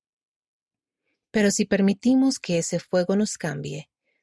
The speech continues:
de las cenizas resultantes surgirá un nuevo crecimiento y gloria. Véase Isaías, capítulo sesenta y uno, versículo tres.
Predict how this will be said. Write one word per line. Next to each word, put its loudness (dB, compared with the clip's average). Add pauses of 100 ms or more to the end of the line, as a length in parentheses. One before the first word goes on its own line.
de 0
las -2
cenizas -2
resultantes -6
surgirá -4
un -2
nuevo 2
crecimiento -4
y -6
gloria. -4 (1000)
Véase 0
Isaías, -2
capítulo -8
sesenta -6
y 0
uno, -6
versículo -6
tres. -12